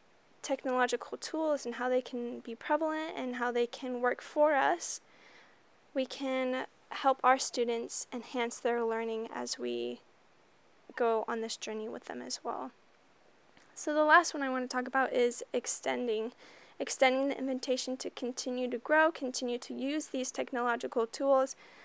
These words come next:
just outside the classroom and engaging them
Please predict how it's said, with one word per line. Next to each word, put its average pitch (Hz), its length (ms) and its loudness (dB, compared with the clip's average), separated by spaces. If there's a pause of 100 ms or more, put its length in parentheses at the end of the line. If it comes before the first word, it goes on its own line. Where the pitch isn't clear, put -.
(200)
just 277 260 4
outside 247 420 4
the - 80 -6
classroom 240 560 -2
and 240 140 -4
engaging 269 520 0
them 240 260 0